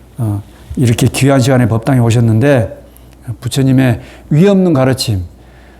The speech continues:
정말, 어, 인류가 고안해낸 게 아니고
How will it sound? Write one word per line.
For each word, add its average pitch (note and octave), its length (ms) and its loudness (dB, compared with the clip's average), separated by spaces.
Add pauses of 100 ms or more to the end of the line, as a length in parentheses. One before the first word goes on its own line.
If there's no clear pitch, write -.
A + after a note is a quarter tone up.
(140)
정말, C3 480 0 (680)
어, G#2+ 260 0
인류가 F3 800 4 (500)
고안해낸 E3 640 2
게 D#3+ 80 2
아니고 C3 520 0